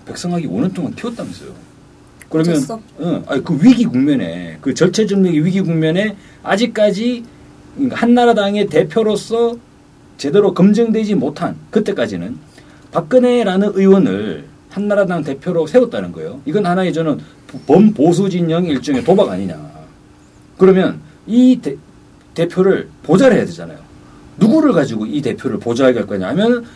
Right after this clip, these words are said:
Speaker 1: 당시의 대표 비서실장은 상당히 중요한 역할이라는 거죠. 근데 백성학이 뭐라 했습니까? 유승민이 똑똑하다며. 저는 뭐 딱히 이렇게 말씀드리진 않-, 않겠습니다만 박근혜 대통령의 부족한 점을 유승민이 채워줄 수 있다는 거죠.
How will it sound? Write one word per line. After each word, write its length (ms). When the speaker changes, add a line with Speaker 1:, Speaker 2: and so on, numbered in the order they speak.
Speaker 1:
당시의 480
대표 400
비서실장은 720
상당히 380
중요한 420
역할이라는 420
거죠. 240
근데 320
백성학이 360
뭐라 180
했습니까? 400
유승민이 400
똑똑하다며. 500
저는 260
뭐 100
딱히 300
이렇게 200
말씀드리진 460
않-, 240
않겠습니다만 760
박근혜 340
대통령의 580
부족한 420
점을 460
유승민이 420
채워줄 300
수 100
있다는 280
거죠. 240